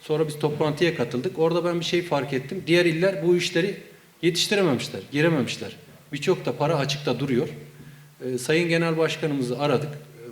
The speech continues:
Fatih Başkan'ın, e, zamanında. E, Fatih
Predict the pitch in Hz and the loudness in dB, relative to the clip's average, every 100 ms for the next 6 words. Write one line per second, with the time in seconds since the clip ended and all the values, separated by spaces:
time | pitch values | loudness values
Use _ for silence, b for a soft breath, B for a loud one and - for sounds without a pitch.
0 | - 127 127 - 123 113 - 113 110 113 | -8 -4 -4 -6 -6 -4 -6 -8 -8 -10
1 | - - - - _ _ - 113 110 113 | -14 -20 -20 -20 _ _ -20 -16 -8 -2
2 | 120 110 104 101 151 - - B B B | 0 -2 -4 -6 -6 -8 -12 B B B
3 | B _ - - - 156 156 | B _ -18 -14 -6 -4 -4